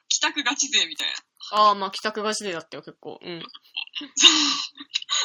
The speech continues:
Speaker 1: 帰宅ガチ勢って何？みたいな。
Speaker 2: え、<laughs> 帰宅ガチ勢って、ってかそのさ、わかんない。帰宅ガチ勢って概念があるの？なんか。
Speaker 1: いや、なんか帰宅という概念が存在しない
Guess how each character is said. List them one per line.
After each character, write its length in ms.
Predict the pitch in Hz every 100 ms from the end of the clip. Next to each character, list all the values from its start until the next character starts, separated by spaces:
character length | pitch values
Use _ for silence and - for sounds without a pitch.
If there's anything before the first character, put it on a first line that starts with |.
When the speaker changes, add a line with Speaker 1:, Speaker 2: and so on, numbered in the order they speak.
| 427 - -
Speaker 1:
帰 120 | -
宅 260 | - 453 -
ガ 140 | - -
チ 140 | -
勢 120 | -
っ 20 |
て 100 | -
何？ 200 | 269 - 320
み 240 | 294 262
た 160 | - 302
い 40 | 285 -
な。 80 | 254
Speaker 2:
え、 60 | -
<laughs> 400 | 320 311 294 - 392 403 - 480 466 440 -
帰 100 | -
宅 240 | 403 427
ガ 160 | 381 381
チ 100 | 480
勢 100 | 302
っ 80 | 220
て、 140 | 214
っ 80 | 196
て 100 | -
か 80 | 208
そ 120 | 202
の 80 | 202
さ、 200 | 202 180
わ 100 | 202
か 100 | 262
ん 20 |
な 60 | 208
い。 40 |
帰 80 | -
宅 220 | 370 392
ガ 120 | 392
チ 120 | 403 427
勢 120 | 302
っ 20 |
て 140 | - 196
概 200 | 220 226
念 160 | 190
が 140 | 170 196
あ 40 |
る 100 | 233
の？ 120 | 135
な 120 | 190
ん 40 | 240
か。 260 | - - - _ _ 453 466 - _ _ _ _ _ _ -
Speaker 1:
い 20 |
や、 40 |
な 60 | -
ん 20 |
か 60 | -
帰 120 | -
宅 220 | - 427 -
と 120 | 320
い 120 | 320
う 40 |
概 180 | 302 311
念 160 | 269 190
が 60 | 180
存 200 | 202 220
在 140 | 240
し 140 | 220 240
な 120 |
い 40 | 233